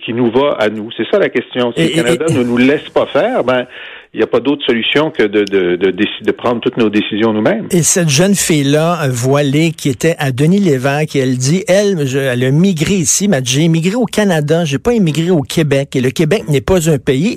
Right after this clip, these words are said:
Speaker 2: Et là-dessus, elle a tout à fait raison. Elle dit, « Moi, j'ai migré au Canada et moi, je vais respecter les lois canadiennes et non les lois québécoises. » Et ça, c'est tellement clair. C'est tellement
Speaker 1: Mm.
Speaker 2: clair que, t'imagines si on était un pays, les
Speaker 1: Mm-hmm.
Speaker 2: gens qui viendraient ici au Québec,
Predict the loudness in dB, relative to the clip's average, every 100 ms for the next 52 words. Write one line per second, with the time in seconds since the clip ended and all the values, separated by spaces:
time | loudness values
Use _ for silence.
0 | 2 2 0 0 0 0 -2 -2 0 0
1 | 0 0 0 -2 -2 -10 -14 -8 -4 0
2 | 2 2 2 2 2 0 0 -2 0 0
3 | 0 0 0 0 -4 -10 -14 -2 0 2
4 | 2 2 2 0 0 0 0 -2 -2 0
5 | 2 2 2 0 0 0 0 2 2 2
6 | 2 2 2 2 2 0 0 -2 -2 0
7 | 0 0 0 0 0 -2 -2 -2 -2 -2
8 | 0 0 0 -2 -2 -2 -4 -8 -8 -8
9 | -2 0 0 0 0 -2 0 -4 -2 0
10 | 0 2 0 0 0 0 -2 -4 -2 -4
11 | -4 -2 0 0 -2 -8 -16 -14 -2 0
12 | 2 2 0 0 2 2 0 -2 0 0
13 | 0 -2 -2 0 0 -4